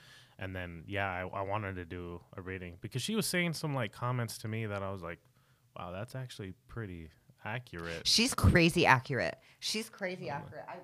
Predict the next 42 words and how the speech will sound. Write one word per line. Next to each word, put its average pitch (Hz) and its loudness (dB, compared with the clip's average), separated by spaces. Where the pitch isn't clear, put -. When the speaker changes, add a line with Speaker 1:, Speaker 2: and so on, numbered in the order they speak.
Speaker 2:
I 190 -16
should 226 -20
hire 156 -16
her - -20
for, - -20
like, - -16
but - -12
you 180 -8
know 214 0
what? 202 2
It - -4
takes - -6
a 175 -4
lot 143 -2
out 123 0
of 139 -4
you. 104 -10
Speaker 1:
Mm-hmm. 123 0
Speaker 2:
Because 160 0
depending 196 0
on 165 -2
what 156 -4
type 156 -4
of 139 -4
medium 170 -6
you 165 -2
are 170 -2
or 147 -4
what 139 -6
you're 143 -2
doing, 156 -4
uh, 143 -6
it - -14
doesn't - -6
matter 160 -6
because 147 -8
you're 143 -4
kinda 170 -14
disconnecting 147 -14
yourself 170 -10
and 143 -10
asking, 143 -8